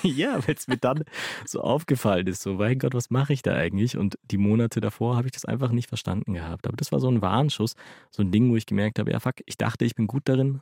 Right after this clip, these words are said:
sowas zu antizipieren." Aber auch mir passiert's, äh, immer wieder. Aber da ist es halt wichtig, daraus zu lernen, also daraus Konsequenzen zu ziehen.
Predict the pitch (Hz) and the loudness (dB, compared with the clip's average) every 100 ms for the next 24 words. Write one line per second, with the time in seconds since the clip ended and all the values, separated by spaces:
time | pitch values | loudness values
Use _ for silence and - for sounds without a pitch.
0 | - - 117 - - - - - - 131 | -8 -2 -2 0 -4 -4 -10 -8 0 2
1 | 135 - - - _ _ - 95 80 120 | 2 -2 -20 -20 _ _ -2 0 2 4
2 | 123 143 117 - 95 82 - - 90 85 | 4 2 0 -4 -6 -6 -12 -4 -2 0
3 | 92 87 82 82 85 - 101 - 98 135 | 0 -2 -2 -4 -4 -2 -2 0 0 2
4 | 156 - - - 101 104 139 - 135 - | 0 -4 -6 -4 0 0 0 -2 -4 -10
5 | - _ _ - 98 104 107 - _ _ | -20 _ _ 0 2 4 2 -2 _ _
6 | - 101 95 95 101 117 113 78 - - | -6 -2 2 2 4 4 2 -2 -8 -10
7 | - 90 98 110 104 - 95 90 - 98 | -6 -2 2 2 0 -2 -6 -6 -2 0
8 | 131 - 143 135 - _ _ _ - 113 | 0 0 -4 -6 -8 _ _ _ -8 -6
9 | - - 117 117 117 | -4 0 2 2 0